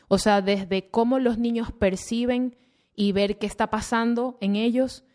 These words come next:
para ver cómo nosotros desde nuestra área técnica, porque ojo, nosotros no somos pedagogas, licenciadas en educación, por eso siempre decimos que somos educadoras de corazón. Y eso es importante porque obviamente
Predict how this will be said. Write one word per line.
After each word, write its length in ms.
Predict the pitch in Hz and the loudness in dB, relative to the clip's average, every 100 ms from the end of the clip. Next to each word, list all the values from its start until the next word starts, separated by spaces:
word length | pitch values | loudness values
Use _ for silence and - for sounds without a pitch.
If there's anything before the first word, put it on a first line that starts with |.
| _ _ | _ _
para 220 | 196 185 | 2 2
ver 160 | 190 196 | 0 -2
cómo 220 | 214 226 | -4 -2
nosotros 500 | 240 208 226 220 233 | -4 -4 -6 -6 -8
desde 260 | 202 185 185 | -6 -4 -2
nuestra 360 | 180 175 185 | -2 -4 -2
área 180 | 170 214 | -2 -2
técnica, 520 | 214 226 220 208 202 | 0 0 0 -2 -2
porque 220 | - 175 196 | -2 2 2
ojo, 340 | 180 170 175 | 2 -2 -6
nosotros 380 | 185 185 190 208 | -4 -2 2 2
no 100 | 214 | 0
somos 420 | 202 202 208 202 | -2 0 0 -2
pedagogas, 840 | - 185 170 156 170 202 226 233 208 | -6 -4 -4 0 2 4 4 0 -2
licenciadas 560 | 170 - 175 185 175 | -6 -4 -2 -2 -2
en 100 | 180 | 0
educación, 680 | 175 165 151 - 196 226 240 - _ - | 0 0 -2 -2 0 0 -2 -6 _ -2
por 100 | 196 | -2
eso 80 | |
siempre 300 | 226 220 220 | 2 2 2
decimos 320 | 214 208 208 - | 2 2 -2 -2
que 80 | |
somos 260 | 185 190 202 | -4 -2 -2
educadoras 640 | 196 190 175 170 180 190 | -4 -4 -2 0 0 -2
de 80 | 190 | -4
corazón. 600 | 180 160 147 165 160 196 - _ _ _ _ _ - - - | -4 -4 -4 -4 -4 -6 -10 _ _ _ _ _ -20 -20 -4
Y 100 | 214 | 2
eso 140 | 208 240 | 4 4
es 60 | |
importante 680 | 233 196 180 202 196 190 208 | 2 2 2 2 2 2 0
porque 300 | 202 180 185 | 2 0 4
obviamente 560 | 185 190 190 190 196 | 2 2 -2 0 0